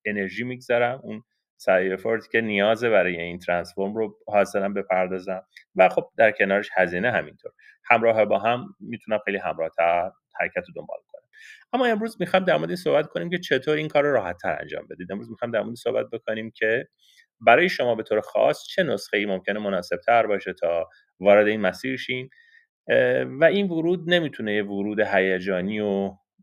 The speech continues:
تمام قد شاید خیلی اوقات باشه. گاهی اوقات باید با ملاحظه اول پا رو بذارید، یه خورده خیس شه، بعد کم کم، اه، دو قدم جلوتر برید، یه خورده تا زانو خیس شید، بعد برید غرق شید و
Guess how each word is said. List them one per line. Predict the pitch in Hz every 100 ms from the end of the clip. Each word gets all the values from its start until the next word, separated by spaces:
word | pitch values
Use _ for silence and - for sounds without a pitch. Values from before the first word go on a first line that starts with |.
| _
تمام | 104 92 92
قد | 95 110
شاید | - 90 85
خیلی | 92 85
اوقات | 82 82
باشه. | 80 78 - - _ _ -
گاهی | 117
اوقات | 120 131
باید | 123 127
با | 120
ملاحظه | 110 98 92 92 87 98 101 90 -
اول | 85 90 92 92 -
پا | -
رو | 104
بذارید، | 107 104 113 117 110
یه | 95
خورده | - 98
خیس | - 123 -
شه، | 120 117 117 _ _ _ -
بعد | 120 123 120
کم | 104
کم، | 98 101 104
اه، | 98 - 87 87 92 -
دو | 107
قدم | 107 104
جلوتر | 104 92 90 101 113
برید، | 117 120 120 101
یه | 92
خورده | 98 95
تا | 98 92
زانو | 87 85 92 113
خیس | - 120 -
شید، | 117 117 _ _ _ _
بعد | 151 175 170
برید | 135 131 - _ _
غرق | 113 117 - 120 110
شید | - 113 104
و | 98 95 92